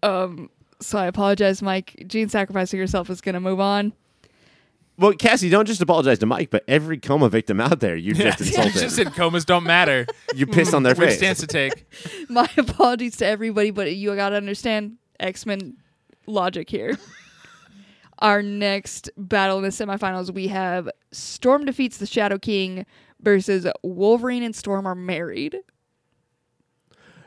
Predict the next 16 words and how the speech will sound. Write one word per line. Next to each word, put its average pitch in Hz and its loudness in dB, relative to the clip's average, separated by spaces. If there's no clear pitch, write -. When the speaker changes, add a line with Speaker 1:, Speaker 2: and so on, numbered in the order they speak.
Speaker 2:
Okay, 165 6
Speaker 3:
Hot 139 2
Speaker 2:
so 139 6
Speaker 3:
Storm 120 4
Speaker 2:
now 110 2
Speaker 3:
v 135 -2
Storm 139 -2
action. 123 -2
Speaker 2:
this 160 4
is 101 2
an 104 0
important 90 -4
battle 85 -2
to 80 -10
me 76 -6
because 76 -6